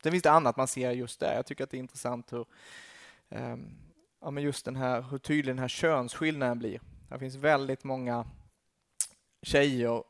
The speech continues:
eh, som är från en, från en tuff miljö och i en tuff miljö kämpar på med stora drömmar som jag blir övertygad om att de kommer nå när jag möter dem.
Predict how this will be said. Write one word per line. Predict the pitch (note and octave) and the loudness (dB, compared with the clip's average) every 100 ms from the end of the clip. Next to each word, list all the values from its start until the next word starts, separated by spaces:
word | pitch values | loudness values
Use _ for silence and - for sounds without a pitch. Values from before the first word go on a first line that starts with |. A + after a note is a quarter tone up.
| - | -10
eh, | B2+ A#2 A#2 | -6 -6 -6
som | - B2 | -6 -8
är | - | -10
från | - C3 | -6 -4
en, | C3 | -4
från | - F3 E3+ | -4 0 0
en | E3 | 0
tuff | E3 D3+ | -2 -4
miljö | C#3+ C#3 C3+ | -6 0 0
och | C3+ | 0
i | D3+ B2+ | -2 -2
en | B2 C3+ | -2 -4
tuff | B2+ - | -6 -6
miljö | B2+ B2+ A2+ | -6 -4 -4
kämpar | - A#2+ A#2+ A#2+ | -4 -8 -4 -6
på | - A#2+ A#2 A#2 _ - - - _ | -6 -4 -4 -6 _ -20 -20 -20 _
med | - B2 A#2+ A#2 - - _ _ | -10 -4 -2 -4 -8 -20 _ _
stora | - - D#3 D3+ C3+ B2+ | -16 -4 -2 0 4 4
drömmar | C3 C#3 C#3 B2 B2 | 6 4 4 0 0
som | - B2+ | -2 -4
jag | B2+ A#2+ - | 2 2 0
blir | C3+ C3 | 0 0
övertygad | C3+ D3 B2+ A#2+ D3 D3 C3+ | 4 4 4 -2 -2 0 0
om | B2+ B2 | 0 -4
att | A#2+ | -6
de | A#2 | -8
kommer | A#2+ A#2+ | -6 -4
nå | C#3 A2+ A2+ | -4 -4 -4
när | A#2 | -4
jag | A#2+ | -4
möter | A#2+ - | -6 -8
dem. | G2 | -12